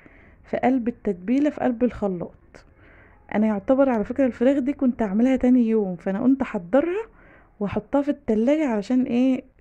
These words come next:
تاخد في التتبيلة كده وتبقى تمام. وحبيت برضو اصورها لكم، وعلى فكرة نزلت لكم شكلها وطريقتها بقى، يعني شكلها بعد ما طلعت من الفرن كده، وريتها لكم الفيديو اللي فات.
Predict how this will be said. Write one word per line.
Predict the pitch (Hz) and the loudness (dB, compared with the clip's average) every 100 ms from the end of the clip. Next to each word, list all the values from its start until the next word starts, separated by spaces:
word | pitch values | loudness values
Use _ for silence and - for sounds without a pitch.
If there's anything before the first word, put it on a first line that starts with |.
| _ | _
تاخد | 247 - 254 | -4 -4 -6
في | - | -10
التتبيلة | - 208 190 226 254 | -6 -4 -2 -2 -2
كده | 247 285 262 | -2 -4 -4
وتبقى | - 240 208 | -6 -12 -10
تمام. | 202 175 165 - _ _ _ _ _ | -8 -8 -10 -14 _ _ _ _ _
وحبيت | 202 240 240 180 - 214 | -2 -2 -2 -6 -8 -6
برضو | 220 226 233 | -6 -4 -4
اصورها | 208 196 190 269 | -4 -4 -2 -4
لكم، | 294 381 415 - - - - | -2 -4 -4 -8 -20 -16 -4
وعلى | 190 196 | -2 -2
فكرة | 240 262 | -2 0
نزلت | 240 202 190 202 - | -2 -2 -6 -6 -4
لكم | 247 240 | -4 -4
شكلها | 240 190 202 240 247 | -6 -4 -2 0 2
وطريقتها | 233 196 220 240 240 190 185 185 180 196 190 240 - 240 | 0 0 0 0 -2 -4 -4 -6 -4 -4 -2 -4 -2 -2
بقى، | 240 269 269 - - 190 | 0 -2 -4 -8 -10 -8
يعني | 185 180 175 - - - - - | -4 -4 -6 -10 -16 -20 -20 -8
شكلها | 202 190 233 | -4 0 0
بعد | 233 233 220 | 0 0 -2
ما | 202 | -4
طلعت | 196 233 233 226 | -4 -4 -4 -4
من | 190 | -6
الفرن | - 262 240 | -4 -2 0
كده، | 269 294 262 | -2 -2 0
وريتها | 220 190 226 262 | 0 -4 -2 -4
لكم | - 226 | -2 -8
الفيديو | 196 220 233 | -6 -6 -6
اللي | 196 185 | -6 -10
فات. | - | -12